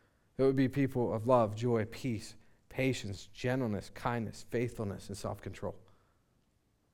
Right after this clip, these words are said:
L-, let's talk politics, but by all means, let's be spiritual as we do it. Let's be people of self-control and love, that we love the person more than the point we're trying to make.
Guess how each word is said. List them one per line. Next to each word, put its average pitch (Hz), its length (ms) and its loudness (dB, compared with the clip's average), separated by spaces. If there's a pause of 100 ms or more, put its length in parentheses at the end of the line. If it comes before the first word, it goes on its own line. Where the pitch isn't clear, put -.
(120)
L-, 117 240 -2
let's 139 300 8
talk - 420 4
politics, 120 600 2
but 104 180 -6
by 110 160 0
all 156 200 2
means, 135 400 0 (260)
let's 190 240 4
be 156 180 -4
spiritual 131 680 0
as 95 200 -2
we 95 100 -4
do 87 100 -6
it. 92 160 -8 (880)
Let's 165 160 6
be 180 140 6
people 139 320 2
of 104 100 -4
self-control 123 840 0
and 90 180 -4
love, 117 400 -4 (480)
that 113 100 4
we 123 120 6
love 139 380 10
the 131 100 2
person 135 440 2
more 127 240 4
than 110 160 0
the 101 80 0
point 131 480 -4 (160)
we're 110 100 -4
trying 104 280 -2
to 92 60 -6
make. 98 360 -6